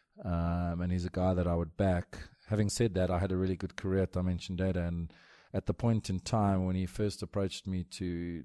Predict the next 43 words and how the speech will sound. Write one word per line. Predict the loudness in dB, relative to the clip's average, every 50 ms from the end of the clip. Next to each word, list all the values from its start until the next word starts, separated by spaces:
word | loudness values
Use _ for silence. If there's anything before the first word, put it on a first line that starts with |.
| -12
to | -10 -8
look | -6 -6 -6 -6 -8
at | -10
potentially | -10 -10 -6 -4 -4 -4 -4 -4 -6 -6
joining | -2 0 0 2 2 2 2
Mimecast, | 0 0 -2 -4 -6 -8 -12 -12 -14 -14 -14 -16 -12 -8
I | -6 -4 -4
felt | -4 -2 -2 -2 -2
that | -2 -4 -4
it | -2
was | -4 -4
still | -6 -6 -4 -4 -4
too | -4 -6 -8 -6
risky. | -4 -4 -4 -6 -6 -6 -6 -8 -8 -8 -12 -10
You | -6 -2
know, | -2 0 0 0 -2 -2
I | -2 -2
had | -2 -2 -4
built | -4 -4 -2 -2 -2 0
up | 0 0 0 -4 -8
a, | -10 -10 -8 _ -10
a | -8 -8
career | -6 -2 0 2 2 2 2
already | 2 0 0 0 0 2 2 2 2
and | 2 0 0
had | -2 -4 -6 -6
some | -8 -8 -8 -8
success, | -10 -12 -12 -10 -2 0 2 2 2 0 -2 -8 -10 -8
and | -4 -2 -2 0 0 0 -2 -4 -4 -4
I | -2 0
needed | 0 2 2 2 0 0 -4
to | -4 -4
know | -2 0 0
that | -2 -2 -4
the | -6
timing | -6 -2 -2 0 0 0 0 -2 -2
was | -4 -4 -4 -4
right. | -4 -2 -2 -4 -4 -8 -12 -14 -12
So | -8 -2 0 2
I | 2 2
followed | 2 0 0 2 2 2 2
Mimecast | 2 2 2 0 0 0 0 -2 -2 -2 -2 -4
closely | -2 2 2 2 2 0 -4 -6 -6 -4 -4 -4 -6 -8